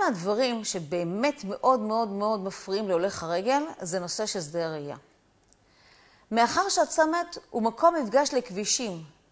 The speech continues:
שבהם מגיעים כלי רכב מכיוונים שונים, הולך הרגל שמבקש לחצות כביש בסביבת הצומת זקוק לשדה ראייה רחב במידה מספקת,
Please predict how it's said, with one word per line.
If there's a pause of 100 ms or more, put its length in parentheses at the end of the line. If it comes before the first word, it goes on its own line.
(280)
שבהם
מגיעים
כלי
רכב
מכיוונים
שונים, (840)
הולך
הרגל (320)
שמבקש (500)
לחצות
כביש (520)
בסביבת
הצומת (520)
זקוק
לשדה
ראייה (100)
רחב (120)
במידה
מספקת,